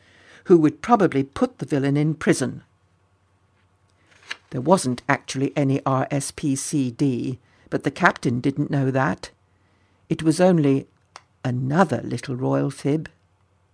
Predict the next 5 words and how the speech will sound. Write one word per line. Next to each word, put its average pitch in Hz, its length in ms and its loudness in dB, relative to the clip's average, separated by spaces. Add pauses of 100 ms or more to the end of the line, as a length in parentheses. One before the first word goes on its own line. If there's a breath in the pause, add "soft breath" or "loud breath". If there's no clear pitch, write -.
(720)
"In 240 200 6
fact," - 460 -4 (100)
bellowed 123 280 -4
the 117 80 -4
king, 123 360 -6